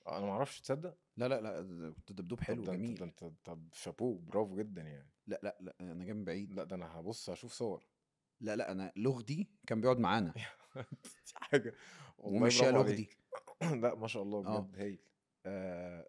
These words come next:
Speaker 2: لا، ده وأنا، وأنا كنت صغير، وأنا سبعة وعشرين سنة.
Speaker 1: آه.
Speaker 2: يعني الحالة دي أنا بط-، يعني قررت أخس وكده
Speaker 1: آه،
Speaker 2: وأهتم
Speaker 1: آه، آه.
Speaker 2: بنفسي تمانية وعشرين سنة. السبب اللي
Speaker 1: <clears throat>
Speaker 2: خلاني خسيت،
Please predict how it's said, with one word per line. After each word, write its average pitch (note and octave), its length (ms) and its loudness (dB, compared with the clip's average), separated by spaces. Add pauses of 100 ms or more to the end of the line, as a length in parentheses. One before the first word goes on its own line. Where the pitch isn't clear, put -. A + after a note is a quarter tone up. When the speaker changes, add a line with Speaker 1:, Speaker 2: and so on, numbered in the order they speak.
Speaker 2:
لا، G2 160 -4
ده G2+ 120 2
وأنا، A#2+ 240 4
وأنا A#2 240 0
كنت - 160 -6
صغير، A2 340 0
وأنا E2 440 -8
سبعة G#2 180 -4
وعشرين A2+ 240 -2
سنة. G#2+ 300 -6 (260)
Speaker 1:
آه. G2 280 2 (180)
Speaker 2:
يعني D#2+ 120 -6
الحالة A2+ 300 0
دي G2+ 220 -6
أنا F2+ 180 -2
بط-، F2+ 280 -10
يعني F2 400 -6 (180)
قررت C3+ 380 4
أخس C3+ 500 -4
وكده D3+ 320 -2
Speaker 1:
آه، E3 60 2
Speaker 2:
وأهتم B2 480 2
Speaker 1:
آه، A#2+ 40 0
آه. G2 100 0
Speaker 2:
بنفسي G2 320 0
تمانية A2+ 260 -2
وعشرين A#2+ 220 -4
سنة. D#2+ 160 -8 (1800)
السبب B2+ 760 4 (120)
اللي G2 240 -2
Speaker 1:
<clears throat> F#3 160 4
Speaker 2:
خلاني A#2+ 340 0
خسيت، B2+ 720 -2